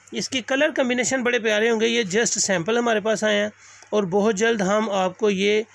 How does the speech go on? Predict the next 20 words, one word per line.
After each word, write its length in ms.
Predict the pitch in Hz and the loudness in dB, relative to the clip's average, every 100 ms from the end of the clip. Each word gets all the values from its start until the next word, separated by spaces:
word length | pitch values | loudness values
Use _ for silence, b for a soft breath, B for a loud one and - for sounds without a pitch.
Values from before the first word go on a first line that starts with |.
| B B B 190 | B B B -6
branded 500 | 160 185 185 214 226 | 0 0 2 2 2
varieties 640 | 208 196 175 208 208 196 - _ | 2 2 0 0 -2 -4 -12 _
bridal 580 | 170 156 190 185 196 220 | -8 -2 0 0 2 0
शादीशुदा, 720 | 208 - 180 151 175 226 220 220 | 0 0 -2 -2 -4 -2 0 0
शादी 340 | 202 180 196 | -2 -2 -2
के 100 | 226 | -2
लिए 160 | 220 220 | -2 -2
होती 260 | 208 180 | 0 0
है 140 | 190 196 | 0 0
ज़्यादातर, 500 | 185 175 185 214 202 B B B B | 0 0 -2 -2 -6 B B B B
वेडिंग, 400 | 185 180 175 208 | -4 -2 0 0
अ, 380 | 180 226 220 214 | 0 0 2 2
सिस्टम 600 | 170 - - 196 - 202 | -2 -4 -4 -4 -2 0
और 120 | 202 | 0
वेडिंग 440 | 180 156 160 208 220 | 2 0 0 -2 -2
इसके 280 | 214 - 214 | -4 -4 -4
प्रोग्राम्स 520 | 190 185 170 196 196 | 0 0 0 -2 -2
में 140 | 190 | -2
आती 200 | 190 196 | -2 -2
है। 140 | 196 | -4